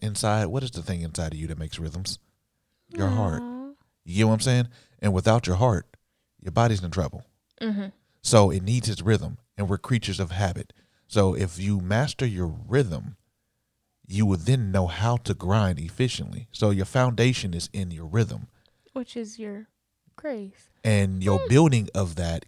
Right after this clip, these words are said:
Speaker 1: can be in your grind.
Speaker 2: Mm.
Speaker 1: So you can put grace in the grind, but you can't always say that you're grinding gracefully.
Speaker 2: Oof.
Speaker 1: You get what I'm saying?
Speaker 2: Yeah.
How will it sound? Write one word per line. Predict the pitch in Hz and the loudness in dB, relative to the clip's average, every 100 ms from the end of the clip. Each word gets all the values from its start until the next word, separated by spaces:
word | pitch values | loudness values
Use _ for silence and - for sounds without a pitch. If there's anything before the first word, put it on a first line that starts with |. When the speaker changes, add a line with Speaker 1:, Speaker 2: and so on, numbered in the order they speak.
| - | -8
Speaker 1:
can | 110 | -8
be | 87 95 90 | -4 -4 -4
in | |
your | 85 90 92 _ _ _ - | -4 -6 -6 _ _ _ -6
grind. | 127 120 - - - _ - | -2 -2 -2 -10 -16 _ -4
Speaker 2:
Mm. | 254 220 | -2 2
Speaker 1:
So | 120 | 4
you | 113 | 4
can | 117 | 4
put | 170 - | 4 4
grace | 123 117 - | 4 4 2
in | 151 | 2
the | 139 | 2
grind, | 98 76 71 85 - _ _ _ _ _ | 0 -2 -4 -8 -12 _ _ _ _ _
but | - - | -8 -6
you | 98 | -4
can't | - 113 95 _ 117 | 0 2 2 _ 2
always | 110 101 - | 4 4 2
say | 104 | 0
that | 98 92 | 0 -2
you're | 101 92 87 - _ - | -2 -2 -2 -6 _ -6
grinding | 107 101 87 | -2 0 -2
gracefully. | 80 104 - - - - _ _ _ _ _ _ 226 | -2 0 0 -6 -12 -14 _ _ _ _ _ _ -4
Speaker 2:
Oof. | 226 208 - - - | -2 -2 -8 -18 -10
Speaker 1:
You | 90 | -2
get | 101 | 0
what | 95 | 0
I'm | |
saying? | 92 104 95 - - | 0 0 -2 -8 -8
Speaker 2:
Yeah. | 233 302 320 220 | -6 -4 -6 -6